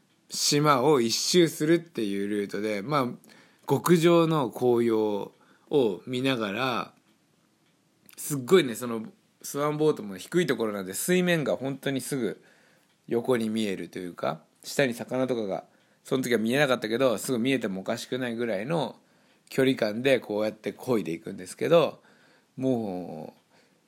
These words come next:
う、なんだろうな、家族でもう、「うわー」って言って、「右、右行き過ぎ、左行き過ぎ」とかって言って、なんかね、ワイワイワイワイやりながら、もう足がキツキツいっつって、「痛え」とかって言いながら、あの、漕いでいくのがね、非常に良かったです。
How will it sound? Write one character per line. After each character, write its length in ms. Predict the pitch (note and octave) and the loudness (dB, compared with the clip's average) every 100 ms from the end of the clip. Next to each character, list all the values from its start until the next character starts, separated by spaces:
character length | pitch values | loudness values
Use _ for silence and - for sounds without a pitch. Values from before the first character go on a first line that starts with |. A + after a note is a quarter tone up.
| - | -2
う、 20 | |
な 120 | C3 | 0
ん 80 | A#2+ | 0
だ 60 | G2 | -2
ろ 80 | |
う 20 | F2 | -6
な、 80 | |
家 160 | G2+ C#3+ | -4 -2
族 260 | C3 A2 G2+ | -2 -2 -6
で 80 | |
も 160 | F#2 G#2 | -6 -2
う、 200 | B2+ F#3+ | 2 4
「う 20 | |
わ 220 | F#3+ - | 4 0
ー」 20 | B2 | -4
っ 20 | |
て 120 | B2+ | -4
言 20 | |
っ 20 | G#2 | -6
て、 220 | - A2+ | -4 0
「右、 540 | A2+ C3 D#3 D3 B2+ G#2+ | 0 0 0 0 -2 -2
右 340 | B2+ D#3 E3+ | -4 -4 -4
行 140 | D3+ E3 | -4 -4
き 40 | |
過 60 | A2+ | -4
ぎ、 280 | C3 E2+ - | -4 -2 -2
左 440 | D3 C#3 D3+ D3+ | 0 0 0 -2
行 140 | C#3+ | -2
き 40 | C#3 | -4
過 120 | D#3+ | -4
ぎ」 240 | D3 C3+ | -4 -4
と 80 | C3+ | -4
か 80 | A2 | -8
っ 40 | G#2+ | -10
て 40 | |
言 80 | - | -14
っ 20 | |
て、 160 | - G2+ | -14 -10
な 100 | A2 | -10
ん 60 | G#2+ | -8
か 140 | G2+ | -8
ね、 100 | G2 | -6
ワ 160 | G2 C#3 | 2 4
イ 120 | C3 | 4
ワ 120 | A2+ | 2
イ 60 | G2 | 0
ワ 160 | B2 | 4
イ 80 | C#3+ | 4
ワ 140 | B2+ | 4
イ 100 | G2+ | 0
や 80 | F#2 | -2
り 80 | G2 | -4
な 100 | G2+ | -6
が 140 | F#2+ | -6
ら、 100 | G#2 | -4
も 200 | A2 C#3+ | 0 0
う 20 | B2 | 0
足 240 | B2 E3 | -2 0
が 100 | D3+ | 0
キ 160 | C#3 D#3 | 0 -4
ツ 160 | D#3+ | -4
キ 140 | C#3+ D3+ | -6 -6
ツ 120 | C3 | -4
い 60 | |
っ 20 | D3 | -6
つ 80 | - | -6
っ 20 | |
て、 100 | C3 | -8
「痛 200 | C3+ C#3+ | -6 0
え」 140 | D3 C#3+ | 2 2
と 80 | |
か 80 | D3 | -2
っ 20 | |
て 180 | G#2 - | -6 -4
言 120 | G#2+ | -4
い 20 | A2+ | -4
な 140 | G#2+ | -4
が 100 | G#2+ | -2
ら、 220 | A2 F#2+ - - - - - - | -2 -4 -8 -20 -20 -20 -20 -8
あ 180 | G#2+ A2 | -4 -4
の、 220 | G2+ F#2 | -4 -6
漕 240 | - C#3+ | 2 2
い 20 | A2 | 2
で 100 | F#2+ | -4
い 80 | |
く 120 | F#2+ G2 | -8 -10
の 100 | F#2 | -10
が 120 | F#2 | -8
ね、 80 | F#2+ | -8
非 100 | G#2 | -4
常 220 | B2+ C3 | -2 0
に 240 | B2+ - - - - - _ _ _ _ _ _ _ _ _ _ - | -2 -6 -12 -20 -20 -20 _ _ _ _ _ _ _ _ _ _ -2
良 180 | C3 | 0
か 120 | A#2+ A#2+ | 2 0
っ 20 | |
た 100 | F#2+ | -4
で 60 | |
す。 400 | F2+ - - - | -8 -12 -14 -16